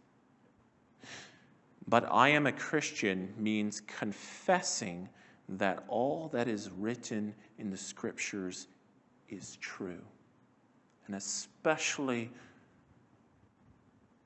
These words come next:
those parts about our Lord Jesus and what he did for us. To confess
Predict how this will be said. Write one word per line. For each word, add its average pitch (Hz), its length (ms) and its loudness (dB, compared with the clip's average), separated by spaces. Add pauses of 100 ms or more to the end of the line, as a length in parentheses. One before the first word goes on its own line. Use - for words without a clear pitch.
(600)
those 101 580 -4 (760)
parts - 560 -10 (160)
about 90 540 -6
our 92 220 -2
Lord 90 380 -8
Jesus 104 800 -4 (100)
and 90 160 -10
what 90 140 -6
he 101 480 -6 (440)
did 92 340 -4 (200)
for 87 260 -8
us. - 480 -12 (460)
To 117 100 -8
confess 131 800 -2